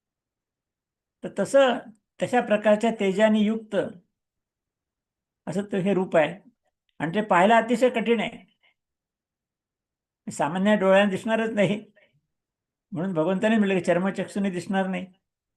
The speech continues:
म्हणून दिव्य दृ-, दृष्टी दिली होती. पण तरी तो म्हणतो की पाहायला कठीणच राहील, कारण तिचा अंदाजच घेता येत नाही ना.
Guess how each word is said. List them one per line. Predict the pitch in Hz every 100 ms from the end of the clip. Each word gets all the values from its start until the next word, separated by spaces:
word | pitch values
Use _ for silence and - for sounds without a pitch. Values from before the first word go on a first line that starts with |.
| _ _ _
म्हणून | 165 170
दिव्य | 156 175 208
दृ-, | 196 208 170
दृष्टी | 160 214
दिली | 175 170 160
होती. | - 175 - _ _ _ _ _ -
पण | 165
तरी | 214
तो | 233 240
म्हणतो | 233 220 220
की | 208
पाहायला | 214 170 214
कठीणच | 220 214 233 226
राहील, | 190 165 139 - _ _ _ _ _
कारण | - 208
तिचा | 220 220 220
अंदाजच | 220 262 269
घेता | 226 226
येत | 226
नाही | 208 233
ना. | 190